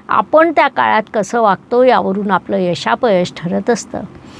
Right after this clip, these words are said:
हे सर्व मुख्यतः चंद्राच्या गोचरवरून ठरत असतं. चंद्राचं गोचर चार, आठ, बारा या स्थानांमधून असताना मानसिक अस्वस्थता, चिडचिड, उदासी, अनिर्णय, भीती अशा भावना वाढतात.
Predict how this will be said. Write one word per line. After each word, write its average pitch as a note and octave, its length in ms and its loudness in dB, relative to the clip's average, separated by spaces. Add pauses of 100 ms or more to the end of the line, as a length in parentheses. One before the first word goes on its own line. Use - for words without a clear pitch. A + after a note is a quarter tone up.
(280)
हे F4 120 6
सर्व D#4+ 360 4
मुख्यतः B3+ 600 0
चंद्राच्या G#3 600 -2
गोचरवरून A#3 720 0
ठरत G#3 340 -2
असतं. - 300 -6 (560)
चंद्राचं A3+ 540 2
गोचर F#3+ 380 0 (460)
चार, C#4 320 4
आठ, D4 220 2
बारा G#3+ 380 0
या A3 160 0
स्थानांमधून G#3+ 800 -6
असताना G#3 720 -2
मानसिक G#3 600 0
अस्वस्थता, F#3+ 800 -2 (340)
चिडचिड, B3+ 520 4 (240)
उदासी, C4+ 600 0 (100)
अनिर्णय, C#4 720 0
भीती G#3+ 560 0
अशा - 240 -2
भावना F#3 420 0
वाढतात. - 420 -2